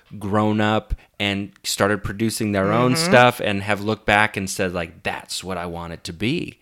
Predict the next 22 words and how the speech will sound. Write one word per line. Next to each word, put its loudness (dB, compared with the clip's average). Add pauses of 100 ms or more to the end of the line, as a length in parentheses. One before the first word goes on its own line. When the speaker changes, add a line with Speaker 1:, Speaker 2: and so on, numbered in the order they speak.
Speaker 2:
Mm-hmm. -6 (500)
Speaker 1:
You -4
know? 0 (180)
Um, 4
but, 0 (640)
I -8
mean, -2
you -2
think -2
back 8
on 0
some -2
of 0
the -2
shows 2
that -4
you -2
mentioned -2
from, 0
from -2
that 0
period 0